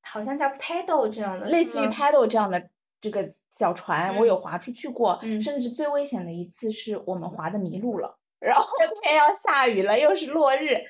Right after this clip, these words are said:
Speaker 2: 那次非常的危险，就是我们整个划着划着就把自己给 lost 了。
Speaker 1: 就这一趟吗？
Speaker 2: 不是这一趟，之前在泰国的时候，
Speaker 1: 哦。
Speaker 2: 啊，然后后来碰到了当地的渔民嘛，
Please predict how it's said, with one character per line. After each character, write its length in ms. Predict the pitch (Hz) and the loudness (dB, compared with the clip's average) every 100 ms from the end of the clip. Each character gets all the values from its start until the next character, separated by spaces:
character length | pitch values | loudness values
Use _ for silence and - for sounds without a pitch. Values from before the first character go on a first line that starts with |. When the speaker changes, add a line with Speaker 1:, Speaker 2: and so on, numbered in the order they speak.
| - _ - | -20 _ -2
Speaker 2:
那 140 | 349 | -2
次 160 | - 247 | -2 -2
非 180 | 311 | 0
常 220 | 392 226 190 | 0 -2 0
的 100 | 208 | 0
危 180 | 208 | 0
险， 340 | 254 - - - | -4 -8 -8 -8
就 100 | 277 | -4
是 100 | 302 | 2
我 80 | 233 | 2
们 140 | 247 | 2
整 120 | 277 | 0
个 80 | 202 | 0
划 200 | - 220 | 0 0
着 120 | 233 | 0
划 160 | 349 208 | 0 0
着 120 | 240 | 0
就 100 | 247 | 0
把 160 | 233 175 | 0 -2
自 160 | 220 | -6
己 100 | 202 | -8
给 120 | 180 151 | -8 -4
lost 340 | 175 175 - - | -4 -6 -12 -14
了。 60 | - _ | -14 _
Speaker 1:
就 80 | 285 | -12
这 240 | 349 311 | -4 -4
一 80 | 254 | -4
趟 300 | - 269 220 | -4 -4 -2
吗？ 100 | 196 | -2
Speaker 2:
不 60 | 254 | -2
是 100 | 320 | 0
这 100 | 285 | -2
一 40 | |
趟， 180 | 247 220 | -2 -6
之 120 | 311 | -8
前 220 | - 208 | -8 -2
在 80 | 226 | -2
泰 220 | 226 311 | -4 -10
国 200 | 254 175 | -4 -4
的 80 | 139 | -4
时 60 | 233 | -8
候， 380 | 233 226 185 214 | -10 -4 -4 -2
Speaker 1:
哦。 320 | 208 202 202 | -6 -8 -4
Speaker 2:
啊， 280 | 202 202 185 | 0 2 2
然 140 | 190 | 4
后 80 | 214 | 2
后 140 | 262 269 | 2 2
来 140 | 233 | 2
碰 200 | 233 285 | 0 -2
到 100 | 254 | 0
了 120 | 220 | 0
当 180 | 226 254 | 0 -6
地 100 | 254 | -4
的 60 | 214 | -4
渔 140 | 208 | -4
民 240 | 220 190 202 | -6 -6 -6
嘛， 220 | 220 | -8